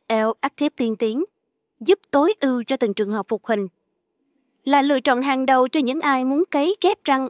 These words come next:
an toàn. Trụ implant Stra Human Thụy Sĩ với nhiều ưu điểm vượt trội và phù hợp với nhiều tình trạng bị mất răng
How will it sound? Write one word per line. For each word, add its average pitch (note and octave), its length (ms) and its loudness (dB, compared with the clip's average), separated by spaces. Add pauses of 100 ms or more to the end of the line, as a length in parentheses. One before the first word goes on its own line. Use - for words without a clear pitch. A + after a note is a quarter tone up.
an C4+ 220 -4
toàn. G#3+ 360 0 (360)
Trụ A3+ 180 2
implant C4 460 0
Stra B3 400 2
Human A#3+ 360 0 (260)
Thụy A#3 160 -2
Sĩ G3+ 280 -2
với E4+ 160 -2
nhiều F4+ 180 2
ưu D#4 160 -2
điểm A#3 260 0
vượt C#4+ 220 -2
trội F#3+ 280 -2 (380)
và D4 120 4
phù C#4+ 220 0
hợp B3+ 280 0
với G4+ 120 2
nhiều E4+ 160 2
tình A3 220 -4
trạng F#3+ 320 -4
bị G#3 120 0
mất D4+ 260 -6
răng C4 200 2